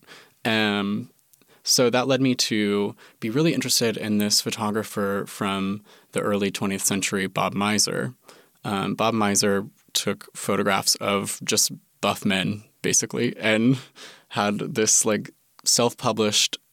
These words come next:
um, it's kind of like a zine, but it's kind of like a magazine. It's somewhere in the middle, uh, called Physique Pictorial.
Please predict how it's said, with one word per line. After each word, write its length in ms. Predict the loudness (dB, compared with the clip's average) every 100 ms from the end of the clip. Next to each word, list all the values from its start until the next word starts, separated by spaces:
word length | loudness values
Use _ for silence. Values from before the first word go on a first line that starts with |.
| _ _ _ -6
um, 580 | -4 -2 -2 -4 -4 -8 -14 -20 -20 _ _ -6
it's 100 | 0
kind 200 | 2 4
of 60 |
like 120 | 4
a 40 | 4
zine, 420 | 4 6 6 4
but 120 | 2
it's 180 | 2 0
kind 200 | 0 -2
of 80 | 0
like 80 | 0
a 40 |
magazine. 800 | 2 2 2 2 2 2 2 -2 -4
It's 300 | -2 0 -2
somewhere 320 | 0 2 2 2
in 60 |
the 60 | 0
middle, 400 | 0 0 -2 -6 -20 -20 -20 -6
uh, 240 | -2 0 0
called 240 | -2 -2
Physique 300 | 0 0 -2
Pictorial. 640 | -6 -4 0 2 2 0